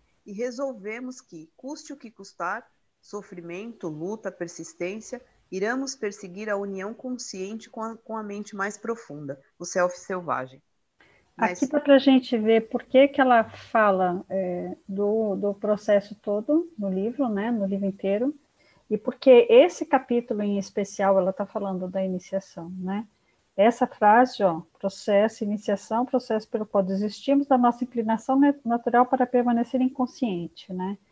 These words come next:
Speaker 2: "Ah, vamos tocando a vida pra frente, vamos fazendo aquilo que é esperado da gente fazer e tudo mais.
Speaker 1: Uhum.
Speaker 2: E resolvemos que, custe o que custar, sofrimento, luta, persistência,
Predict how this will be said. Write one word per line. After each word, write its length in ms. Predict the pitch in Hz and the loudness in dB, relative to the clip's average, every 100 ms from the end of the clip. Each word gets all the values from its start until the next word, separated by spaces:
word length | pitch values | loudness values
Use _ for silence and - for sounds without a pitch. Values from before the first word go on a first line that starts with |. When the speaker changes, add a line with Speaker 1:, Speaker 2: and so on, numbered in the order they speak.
| _ _ - | _ _ 4
Speaker 2:
"Ah, 140 | 240 | 6
vamos 220 | 247 311 | 6 4
tocando 280 | 381 392 381 | 2 2 0
a 40 | |
vida 180 | 370 349 | 2 0
pra 180 | 349 339 | 2 0
frente, 560 | 339 294 294 285 277 254 | 2 4 8 8 6 2
vamos 220 | 269 277 | 2 2
fazendo 260 | 269 262 | 2 4
aquilo 280 | 254 254 240 | 2 0 -2
que 80 | 240 | 0
é 40 | |
esperado 440 | 233 - 226 220 214 | -2 -2 2 2 2
da 100 | 208 | -2
gente 260 | 208 196 | -4 -6
fazer 480 | - 202 208 233 220 | -8 -8 -2 2 2
e 40 | 214 | 0
tudo 200 | 208 214 | -6 -8
mais. 240 | 185 180 | -10 -12
Speaker 1:
Uhum. 580 | 196 202 196 190 185 202 | -14 -14 -14 -12 -2 6
Speaker 2:
E 60 | |
resolvemos 560 | 233 254 277 247 226 226 | 8 10 8 6 4 0
que, 140 | - | -6
custe 400 | - - 349 403 | -8 2 2 2
o 40 | - | -4
que 100 | 302 | -2
custar, 580 | 311 285 - 226 180 180 | -2 -2 2 4 6 2
sofrimento, 720 | 240 - 247 226 254 294 277 | -6 -4 -4 0 2 4 4
luta, 300 | 240 269 262 | 4 2 0
persistência, 840 | 220 220 233 - 226 262 277 339 | -2 -4 -6 -4 0 0 0 -4